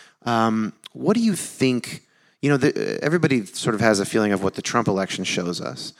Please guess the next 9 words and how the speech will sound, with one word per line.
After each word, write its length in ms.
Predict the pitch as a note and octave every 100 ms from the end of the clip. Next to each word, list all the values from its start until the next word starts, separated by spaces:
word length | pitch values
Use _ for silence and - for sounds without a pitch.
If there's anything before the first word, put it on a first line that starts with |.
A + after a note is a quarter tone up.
| - -
What 120 | C#3
do 60 | G3+
you 100 | G#3
think 260 | - C#3 -
the 120 | G2+
Moore 580 | G2+ G2 G2 G2 F#2 E2+
election 460 | F2 D#2 - -
shows 360 | - - - -
us? 320 | - -